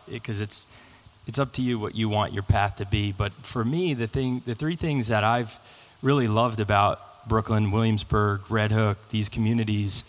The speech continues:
is one, the diversity. Um, you know, the, the motto of Brooklyn is, uh, "In unity there is strength." And, you know, of,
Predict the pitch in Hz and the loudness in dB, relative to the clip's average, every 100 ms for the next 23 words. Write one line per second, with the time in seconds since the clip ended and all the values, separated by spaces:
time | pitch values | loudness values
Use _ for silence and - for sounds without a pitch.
0 | - - - - 123 117 101 95 - - | -16 -20 -20 -8 0 2 2 0 -4 -14
1 | - 120 135 135 123 107 101 113 110 - | -12 -2 2 4 2 2 4 6 6 2
2 | 95 92 92 - - - 104 101 98 98 | 0 -2 -4 -10 -14 0 2 4 2 0
3 | - - - - - - - - - - | -6 -18 -20 -20 -20 -20 -20 -20 -20 -10
4 | - 110 104 107 104 90 113 113 107 117 | 0 2 2 2 0 -2 -2 0 4 4
5 | 131 123 110 104 104 - 120 113 101 - | 4 4 2 2 -2 -2 0 2 0 0
6 | 120 113 107 98 101 - 107 98 92 - | 0 2 -2 -2 -4 -2 0 0 -2 -4
7 | - - - - - - 98 95 95 120 | -6 -10 -20 -20 -14 -4 0 0 0 0
8 | 113 107 110 104 104 101 101 98 - - | 2 4 2 2 0 -2 -2 -4 -4 0
9 | 107 92 92 - - - 127 117 110 107 | 0 0 -6 -14 -14 -8 0 2 2 0
10 | 101 - - - - - - 123 113 107 | -4 -16 -20 -20 -20 -20 -6 2 4 4
11 | 113 - - - 113 | 0 -6 -8 -2 -2